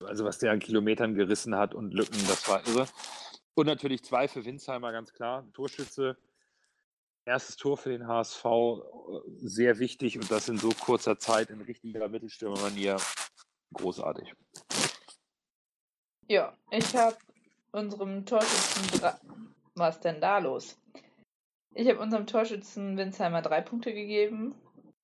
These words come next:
Speaker 2: Einfach so auch als gefühlter Matchwinner und erstes Spiel, direkt drei Minuten auf dem Platz und Tor. Mega gut. Äh, Jatta hab ich zwei Punkte gegeben, weil der hat ja echt alles abgerissen gefühlt gestern. Und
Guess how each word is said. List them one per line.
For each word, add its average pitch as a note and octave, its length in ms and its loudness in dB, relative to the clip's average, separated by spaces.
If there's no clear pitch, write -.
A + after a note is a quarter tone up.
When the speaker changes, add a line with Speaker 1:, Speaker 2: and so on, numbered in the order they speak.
Speaker 2:
Einfach F3 300 2
so D3 180 0
auch D3 200 2
als - 380 -2
gefühlter E3 500 -2
Matchwinner E3 640 -2
und D3+ 240 -4
erstes E3 340 0
Spiel, E3 360 0
direkt D#3+ 300 0
drei D3+ 140 4
Minuten D#3+ 460 -10
auf D#3 220 -4
dem D#3+ 100 -8
Platz D3+ 320 2
und - 240 -8
Tor. D#3+ 380 2
Mega F#3 280 2
gut. A3 340 -4
Äh, F#3+ 320 6
Jatta A#3+ 400 2
hab A3 120 -8
ich G3+ 140 -16
zwei E3 220 0
Punkte C4 340 -10
gegeben, B3+ 500 -8
weil E3 320 0
der F#3 180 -2
hat F3 100 0
ja F3 80 0
echt - 260 -4
alles D#3+ 240 0
abgerissen E3+ 640 -2
gefühlt G3 500 0
gestern. A3 560 0
Und G3 540 2